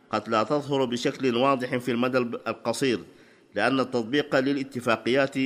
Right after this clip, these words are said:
يمر عبر مراحل انتقالية وبطريقة تدريجية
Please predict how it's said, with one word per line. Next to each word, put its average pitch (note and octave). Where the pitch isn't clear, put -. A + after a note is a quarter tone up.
يمر C3
عبر B2+
مراحل B2+
انتقالية B2+
وبطريقة A#2+
تدريجية B2